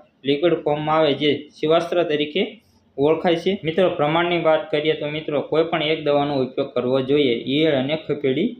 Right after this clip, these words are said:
માટે ફેનોલ રેટ વીસ ટકા ડબલ્યુપી પ્રતિ પંપે પાંત્રીસ નાખીને છાંટવું જોઈએ, અથવા ઇમામેક્ટિન બેન્ઝોએટ પાંચ ટકા પ્રતિ પંપે દસ ગ્રામ નાખીને છાંટવું જોઈએ,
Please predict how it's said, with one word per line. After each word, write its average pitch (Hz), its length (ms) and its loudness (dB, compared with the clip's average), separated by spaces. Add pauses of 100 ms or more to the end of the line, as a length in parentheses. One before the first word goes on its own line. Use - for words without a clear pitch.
(140)
માટે 147 340 -2
ફેનોલ 165 480 0
રેટ 160 320 0 (400)
વીસ 147 260 -2
ટકા 156 200 2
ડબલ્યુપી 156 560 0
પ્રતિ 147 380 -2
પંપે 151 320 -4
પાંત્રીસ 143 540 -6
નાખીને 139 360 -6
છાંટવું 135 380 -6
જોઈએ, 139 400 -2 (180)
અથવા 160 240 0
ઇમામેક્ટિન 151 720 0
બેન્ઝોએટ 147 500 -2
પાંચ 151 220 -2
ટકા 147 220 -2
પ્રતિ 156 380 -2
પંપે 147 280 -4
દસ 139 320 -2
ગ્રામ 156 180 0
નાખીને 147 360 -8
છાંટવું 143 400 -6
જોઈએ, 139 180 0